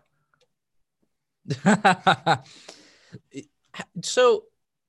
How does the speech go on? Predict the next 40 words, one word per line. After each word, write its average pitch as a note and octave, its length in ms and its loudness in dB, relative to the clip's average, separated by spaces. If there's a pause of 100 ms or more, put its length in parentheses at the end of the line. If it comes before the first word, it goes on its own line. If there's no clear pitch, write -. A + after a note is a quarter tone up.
(140)
here, C4+ 320 -8
here's A#3+ 220 -8
my E3 120 -4
take, A#2 300 -8
and D#3 100 -6
I, E3+ 80 -2
I'm F3 140 -4
curious A3 300 -8
of D#3+ 60 -6
your D3 140 -4
take B2 300 -6
when B2+ 80 -8
it A2+ 100 -10
comes B2+ 360 -12
to A#2 440 -10
quote B2+ 220 -8
unquote A#2 380 -10
canceled A#2 360 -12
artists. G2+ 440 -14 (1500)
In F#3 160 -4
my D#4+ 160 -4
opinion, C3+ 640 -8 (420)
I A#3 140 2
don't F3+ 240 -2
think C3+ 220 -4
you B2 60 -4
should A#2+ 160 -4
listen A#2+ 220 -2
to A#2+ 60 -4
music A2 260 -8
at F#2 80 -8
all. C#2 240 -12
That's, D#3+ 280 -2
I F3+ 160 2
don't, D#3 260 0 (300)
like, C#3 260 2
I D#3 120 4
have E3+ 160 2
personally, D3 420 0
like, B2 280 -2